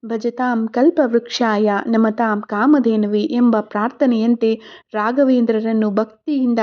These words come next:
ಸೇವಿಸಿ ಪ್ರಾರ್ಥಿಸಿದರೆ ಸಕಲ ಇಷ್ಟಾರ್ಥಗಳನ್ನು ಪೂರೈಸುವ ಕಲ್ಪವೃಕ್ಷದಂತೆ, ತಡ ಮಾಡದೆ ಕೊಡುವ ದೇವಲೋಕದ ಕಾಮಧೇನುವಿನಂತೆ ಅವರವರ ಯೋಗ್ಯತೆಗೆ ತಕ್ಕಂತೆ ಬಯಸಿದ್ದನ್ನೆಲ್ಲ ಕೊಡುವ ಕಲ್ಪತರು ಗುರು ರಾಘವೇಂದ್ರರು.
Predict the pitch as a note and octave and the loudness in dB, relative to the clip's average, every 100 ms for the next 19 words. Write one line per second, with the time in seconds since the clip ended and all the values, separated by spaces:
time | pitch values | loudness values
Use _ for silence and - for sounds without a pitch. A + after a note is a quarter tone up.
0 | G#3 - A#3 A#3 A3 A3+ G#3+ - - - | -4 -2 -2 0 -2 -4 -4 -6 -16 -20
1 | _ A3+ A#3 - D#4 D4 A3+ A3+ A3+ G#3+ | _ -8 -6 -4 -4 -2 0 2 2 0
2 | _ _ A#3 A#3 B3 A3 A3+ - - C#4+ | _ _ -10 -4 -4 -2 -6 -8 -4 -4
3 | C#4+ C4+ B3 A#3+ A#3 G#3+ A#3 B3+ D4+ C#4+ | -2 0 2 2 0 -2 -4 0 2 2
4 | C4 A3+ G#3+ G#3 A#3+ C#4+ C#4+ A#3+ A3+ - | 0 0 -2 -2 -4 0 0 0 -2 -2
5 | G#3 G#3 G3 G3+ - _ - - _ _ | -2 -4 -6 -12 -14 _ -20 -20 _ _
6 | A#3+ A#3 D#4+ C#4 A#3 A3 A3+ G#3+ A#3+ B3 | -8 -2 2 2 2 0 0 0 0 2
7 | B3 A3 G#3 A3 C#4 D4 A#3+ A3 G#3+ G#3 | 2 0 0 2 4 4 2 0 -2 -2
8 | G#3 A3+ D#4 C4+ A#3 A3 G#3 G#3+ A#3+ C4 | 0 2 2 4 2 0 0 0 2 2
9 | A3+ A3 - - G#3+ A3 G#3+ A3+ C#4+ A3+ | 0 0 -10 -10 -4 -2 0 2 2 0
10 | G#3 B3 B3+ C4+ C4 A3 G#3 G3+ G3 - | 0 0 2 0 0 -2 -2 -4 -6 0
11 | D#4 D4+ B3+ G#3 G3+ A3+ - A3 A#3 A3+ | 0 2 0 2 0 0 0 0 0 2
12 | B3+ D#4 C4+ B3+ A3+ G#3+ G#3 G3 - _ | 4 4 2 0 0 0 0 -4 -16 _
13 | - C4 D#4 B3+ B3 A3 G3+ G3+ A3+ A3 | -8 -4 -2 -2 -2 -2 -4 -2 0 0
14 | G#3 G#3 G#3 C4+ B3 A3 G3+ G3+ G3 | 0 -4 -2 0 2 0 -2 -2 -6